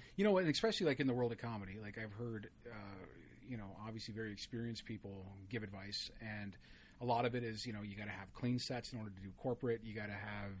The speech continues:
you know, b-, but you guys both do a great job of incorporating funny stories, funny experiences, funny views on life and stuff. It's not always clean. You get, you know, and is it, is it something that you,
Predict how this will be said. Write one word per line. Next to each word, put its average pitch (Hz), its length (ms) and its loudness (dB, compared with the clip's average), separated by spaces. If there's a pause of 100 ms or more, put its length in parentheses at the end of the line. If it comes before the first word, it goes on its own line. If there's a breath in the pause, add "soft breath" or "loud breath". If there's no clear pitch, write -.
(120)
you 151 100 2
know, 120 240 2
b-, - 80 -10 (360)
but 175 180 6 (220 loud breath)
you 160 100 2
guys 196 180 10
both 175 360 12
do 143 180 10
a - 20 8
great 135 280 6
job 127 220 8
of 120 100 2
incorporating 117 800 4 (460 loud breath)
funny 143 200 10
stories, 127 720 6
funny 151 160 8
experiences, 131 880 6 (160)
funny 151 220 4
views 135 240 2
on 127 120 2
life 185 220 0
and 139 80 -4
stuff. 135 220 0 (240 soft breath)
It's 202 160 4
not 247 140 6
always 156 180 8
clean. 147 280 0 (300 soft breath)
You 208 120 -2
get, 226 120 -4
you 208 120 4
know, 202 200 6
and 185 340 2 (220)
is 165 180 4
it, 202 120 -2
is 165 80 -2
it 196 80 0
something 190 260 6
that 170 140 6
you, 151 220 2